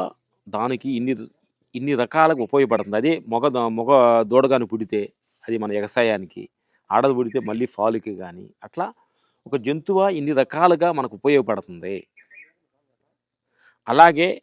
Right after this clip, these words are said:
మనం తీసుకోవాలి నా మిత్రులారా, మనం కూడా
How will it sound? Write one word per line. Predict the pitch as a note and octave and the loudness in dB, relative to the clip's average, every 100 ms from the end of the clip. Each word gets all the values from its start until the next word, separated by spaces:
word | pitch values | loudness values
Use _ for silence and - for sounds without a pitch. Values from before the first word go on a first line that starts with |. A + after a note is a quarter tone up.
| _ _ _ _ | _ _ _ _
మనం | B2+ A2 C3+ C3+ | -10 -4 -4 -2
తీసుకోవాలి | D#3+ - D3 G#2+ F2+ F2+ _ | -4 -2 2 2 0 -4 _
నా | F#2 | -14
మిత్రులారా, | F2 - A#2+ G#2+ G2+ - G2+ | -12 -6 -4 -2 -4 -8 -8
మనం | A2 F3 G3 | -4 -4 -2
కూడా | E3 D3 | -2 0